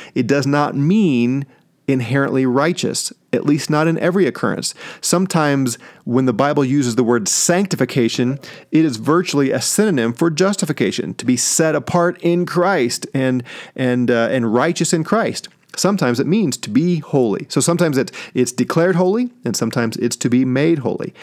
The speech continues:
Uh, when we talk about immutability, we have, we create this doctrine of immutability, and we say God is immutable. Well, what does that mean? Uh,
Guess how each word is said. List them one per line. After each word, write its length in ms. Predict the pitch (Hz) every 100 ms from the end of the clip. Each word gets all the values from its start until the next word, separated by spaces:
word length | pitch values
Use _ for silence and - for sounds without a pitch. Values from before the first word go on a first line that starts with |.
| - - -
Uh, 320 | - 110 104 -
when 220 | 135 151
we 60 |
talk 220 | 147 165 175
about 280 | 170 165
immutability, 880 | 170 170 175 190 165 185 208 107 - - _ - -
we 120 | 123
have, 160 | 135 -
we 160 | 123
create 360 | 104 - 143 147
this 180 | 139 120
doctrine 640 | 98 - 147 165 - 160
of 200 | 143 117 -
immutability, 960 | 151 156 170 165 139 156 180 - 95
and 80 | 101
we 60 | 107
say 100 | 120
God 320 | 110 135 147
is 160 | 139 120 -
immutable. 840 | 156 147 143 170 196 - 98 - _ - - - - -
Well, 120 | 127
what 120 | 226
does 140 | 190
that 180 | 120 101
mean? 720 | 117 123 180 240 - - - _ _ _ _ _ -
Uh, 300 | - -